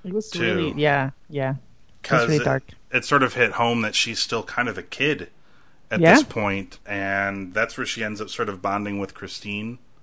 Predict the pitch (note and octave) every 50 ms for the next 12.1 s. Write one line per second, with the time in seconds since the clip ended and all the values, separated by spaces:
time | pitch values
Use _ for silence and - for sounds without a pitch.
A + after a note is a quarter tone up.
0 | - - - - - G#3+ G3+ F#3 G3 G3 G3+ A3 - - - A2+ A#2 A#2+ C3 B2+
1 | - C3 A#2+ A#2 A2 G#2+ A2 G#2+ - G#2+ G2+ G2 F2 G2 F#2 - - G2+ G2 F#2+
2 | F#2+ F#2 E2+ F#2+ F#2+ F#2 F#2 F#2 F2+ F2 F2+ F#2+ F#2 F2+ G#2 F#2+ G2+ G2+ F#2+ F2+
3 | F2+ - - - G2 F#2+ F#2 F2+ F2 F2 F#2 F2+ F2+ F2+ F2 F#2 F2+ F2+ F#2 -
4 | - G2 F#2 F2+ - - - G2 F#2+ F2+ - - G#2+ F#2+ - F2+ F#2 F#2 F#2 F2+
5 | F2+ F#2 E2+ - - - - - G2 F#2 F#2+ F2 F#2+ F2+ F2+ - - F2 - -
6 | F#2+ F#2 F2+ F#2 F2+ F2+ F2+ F2 F#2+ F2+ F#2 F2+ F2+ E2+ - - G2 F#2 F#2 F2+
7 | F2 - - - - - - - - - - A2 F#2+ - - F#2+ F#2 F#2 F2+ F2+
8 | E2+ F#2 F2+ F#2 F2+ F2 F2+ F2+ F#2 F2+ F2+ F2+ F2 - - - - - F#2+ F#2
9 | F2+ - F#2+ F#2 F2+ F#2+ - - - - - - - - - A#2+ A#2 G#2 F#2+ G2
10 | G#2+ B2 - - A#2+ A2 - A#2+ A#2+ A#2 - - A#2+ A#2+ A#2 A#2 A#2 - - A#2+
11 | A#2 A2+ A2+ - - - F#3 F3+ F3+ F3+ F3 F3+ F3 F3 F3+ F3+ F3 F3 E3+ E3
12 | E3+